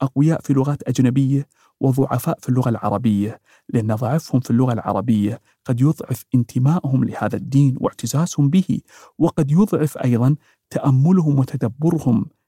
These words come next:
لآيات القرآن الكريم. يعني الولد مثلا إذا كان متقن للغة العربية يعرف، بارك الله فيكم،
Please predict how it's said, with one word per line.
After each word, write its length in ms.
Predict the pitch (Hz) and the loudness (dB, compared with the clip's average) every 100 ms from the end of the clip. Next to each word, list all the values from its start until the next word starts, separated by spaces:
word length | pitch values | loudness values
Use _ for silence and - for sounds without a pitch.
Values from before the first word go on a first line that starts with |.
| _ | _
لآيات 500 | - - 120 143 - | -6 -4 -2 -2 -2
القرآن 440 | 123 - - 123 | -4 -4 -2 -2
الكريم. 480 | 123 123 113 135 143 - _ _ - | -2 -2 0 2 2 -4 _ _ -8
يعني 140 | 107 | -4
الولد 320 | 110 135 131 - | 0 2 0 -2
مثلا 340 | 107 110 131 160 _ _ | -4 0 0 -2 _ _
إذا 140 | 139 117 | -2 -2
كان 380 | - 143 120 - _ - | -2 -2 -2 -4 _ 2
متقن 380 | 156 - - 117 | 2 2 -2 0
للغة 260 | 110 117 | 0 0
العربية 640 | 113 92 107 139 123 147 180 _ _ _ _ _ _ _ _ _ | 0 0 -2 0 0 0 -4 _ _ _ _ _ _ _ _ _
يعرف، 380 | 151 151 139 113 - | -2 0 0 -4 -10
بارك 300 | 104 104 113 | -10 -10 -6
الله 120 | 101 | -6
فيكم، 440 | - 120 - 151 | -2 -2 0 -2